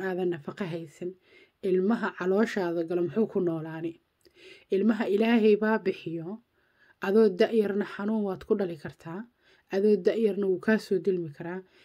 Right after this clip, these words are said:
laakiin ogow foolajignaantuna waa meesheeda. Ilaahay dadaaluu ku yiri.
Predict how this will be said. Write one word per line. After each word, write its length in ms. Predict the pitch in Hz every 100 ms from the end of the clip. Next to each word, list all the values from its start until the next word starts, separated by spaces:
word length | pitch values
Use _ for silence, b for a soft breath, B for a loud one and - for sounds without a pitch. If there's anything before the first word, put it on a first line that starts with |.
| B B 185
laakiin 420 | 165 - 240 - -
ogow 420 | 214 226 220 208
foolajignaantuna 920 | - 196 185 180 175 185 202 - 190
waa 200 | 180 170
meesheeda. 580 | 170 175 143 - 165 170
Ilaahay 340 | 185 185 180
dadaaluu 520 | 170 175 180 170 160 147
ku 120 | 165
yiri. 240 | 170 165